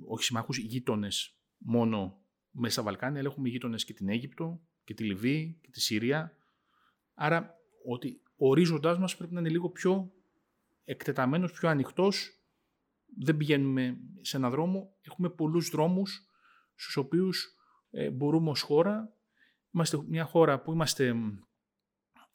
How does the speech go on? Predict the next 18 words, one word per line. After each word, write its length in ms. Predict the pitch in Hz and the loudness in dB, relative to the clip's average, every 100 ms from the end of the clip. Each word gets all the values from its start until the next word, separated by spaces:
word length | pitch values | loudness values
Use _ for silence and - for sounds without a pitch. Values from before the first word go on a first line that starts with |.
| - - | -20 -12
εγώ 240 | 151 131 | -6 -4
θα 120 | 123 | -2
έλεγα, 340 | 143 139 135 131 | 0 0 -2 -4
μεθόριος, 1040 | 131 120 - 131 123 131 185 220 - - _ _ _ _ _ _ _ _ _ _ | 0 0 2 2 2 4 4 2 -4 -12 _ _ _ _ _ _ _ _ _ _
και 180 | - 170 | -4 -2
αυτό 260 | 165 - | -2 -2
έχει 300 | 208 196 185 - | -2 -2 -6 -4
και 140 | - 190 | 0 2
πλεονεκτήματα 1040 | 175 139 139 135 202 208 208 233 226 226 _ _ | 4 2 2 -2 2 2 2 -2 -4 -6 _ _
και 160 | - 160 | 4 6
μειονεκτήματα. 840 | 127 110 101 - 98 90 - - _ _ _ | 6 2 -2 -6 -6 -6 -8 -18 _ _ _
Οι 240 | _ 135 131 | _ -10 -4
μεθοριακές 560 | 123 127 131 127 143 | -2 -2 -2 -2 -4
χώρες, 460 | - 147 135 - - _ _ _ - _ _ - | 0 0 2 -2 -8 _ _ _ -20 _ _ -14
δεν 120 | 127 | -2
θα 80 | 131 | 0
έλεγα 200 | 120 117 | 2 0
περιφέρεια, 760 | 107 104 110 107 113 160 165 | -4 -4 -4 -2 -2 -6 -8